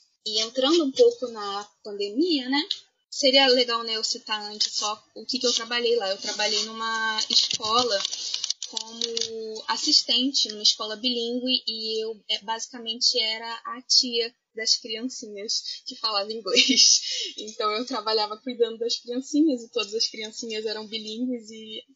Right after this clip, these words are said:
ai, saudade delas. <laughs> Mas, é, entrando na pandemia, eu cheguei no Japão em setembro de dois mil e dezenove. A gente começou a ouvir muito sobre a China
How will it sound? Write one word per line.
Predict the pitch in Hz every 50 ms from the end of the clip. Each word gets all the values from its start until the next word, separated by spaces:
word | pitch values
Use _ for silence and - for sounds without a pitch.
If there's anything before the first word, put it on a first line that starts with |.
| - - _
ai, | - 247 240 233 233 - _ _ _ _ - _ _ _ _ 285 -
saudade | - - 254 233 233 220 208 202 -
delas. | - 175 - - - - - - - - -
<laughs> | - - 302 -
Mas, | - 220 214 214 381 403 - - - 294 294 285 277 277 - 269 - - - - 508 508 480 440 403 381 311 -
é, | 202 214 208 208 202 196 214
entrando | 247 247 262 240 226 226
na | 233 233 247
pandemia, | - 240 220 202 196 196 214 247 262 226 - - - - - _ - - - _ -
eu | 240 247 294 302 262 226
cheguei | - - 185 175 175 180 175 160
no | 160
Japão | 165 151 - - 220 208 185 175 - _ _ _ - - - - - _ _ _ _ _ - -
em | 208 214
setembro | - 196 196 - - 196 190 190 208
de | 190 190
dois | 214 214 214
mil | 220 208
e |
dezenove. | 190 202 233 247 196 - - - - - - _ _ _ _ _ _ - - - _ _
A | 190 202
gente | - 202 208 220 - -
começou | - 233 226 220 220 - - - 247 240 247 269 277 277 - -
a | 226 220 220
ouvir | 220 220 208 202 190 180 185 196 202 202 208 - - - _ _ _ _ _ _ _ _ - - - - -
muito | 190 190 196 202 202 220 233 240 233 220 214 - 202
sobre | - - 202 185 185 190
a | 180 185
China | - - - 240 226 220 208 202 190 180 180